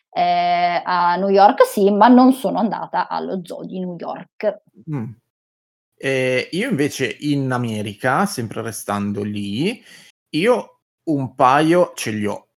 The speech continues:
Speaker 2: Anzi,
Speaker 1: Vai.
Speaker 2: in realtà più di due, in realtà sarebbero
Speaker 1: Urca.
Speaker 2: tre, sarebbero almeno tre, ma, mm,
Speaker 1: Vai.
Speaker 2: beh, uno è, eh,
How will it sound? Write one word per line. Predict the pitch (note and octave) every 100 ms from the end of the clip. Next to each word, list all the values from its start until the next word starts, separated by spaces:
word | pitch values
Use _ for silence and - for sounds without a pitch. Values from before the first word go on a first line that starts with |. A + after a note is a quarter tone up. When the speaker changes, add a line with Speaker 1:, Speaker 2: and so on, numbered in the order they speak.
| _ _ _ _ _ _
Speaker 2:
Anzi, | D3+ A2+
Speaker 1:
Vai. | G#3 F#3+ F3+ B2+
Speaker 2:
in |
realtà | B2 C#3 C#3+ A3+ - _
più | - C3
di | G#2+
due, | G2+ G2+ F#2+ F#2
in | -
realtà | A2+ B2+
sarebbero | F3+ - G#4 A3
Speaker 1:
Urca. | G#3 E3
Speaker 2:
tre, | - F#2 - _
sarebbero | - C#3+ A#2+ C3+
almeno | C3+ C#3+ F3+ G3+
tre, | B2+ A2 F#2 - -
ma, | A#2+ A2+ A2 A2 A2
mm, | A2 A2
Speaker 1:
Vai. | B3 C#4 F#3+ -
Speaker 2:
beh, | - -
uno | G3 C#4 C4 E3 A#2+ - _ _
è, | B2+ B2 B2 B2 - _ _ _
eh, | A#2+ A#2+ A#2 A2+ A2+ A2 -